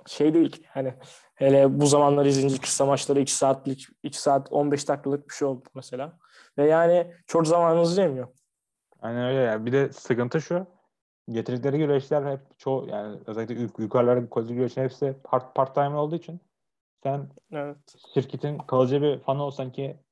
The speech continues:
Speaker 2: değilim vallahi şu iki üç senedir bir şekilde hiçbir şey izlemedim. İki, üç senedir.
Speaker 1: Olmak
Speaker 2: O
Speaker 1: zor yani.
Speaker 2: Yani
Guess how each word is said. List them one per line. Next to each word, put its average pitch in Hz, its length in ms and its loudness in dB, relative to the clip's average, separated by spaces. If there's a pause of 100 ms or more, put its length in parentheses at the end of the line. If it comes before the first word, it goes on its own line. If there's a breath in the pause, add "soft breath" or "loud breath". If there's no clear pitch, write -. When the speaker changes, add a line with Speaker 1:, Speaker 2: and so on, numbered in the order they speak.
Speaker 2:
değilim 117 280 -2
vallahi 107 280 -8
şu - 120 -12
iki 110 140 -8
üç 104 100 -12
senedir 110 320 -8
bir 107 40 -20
şekilde 110 320 -8 (640)
hiçbir - 280 -16
şey 107 180 -6
izlemedim. 110 340 -4 (160)
İki, 101 260 -8
üç - 120 -16
senedir. 120 280 -4 (160)
Speaker 1:
Olmak 143 460 2
Speaker 2:
O 131 40 4 (160)
Speaker 1:
zor - 560 -2
yani. 131 280 -4
Speaker 2:
Yani 107 240 -10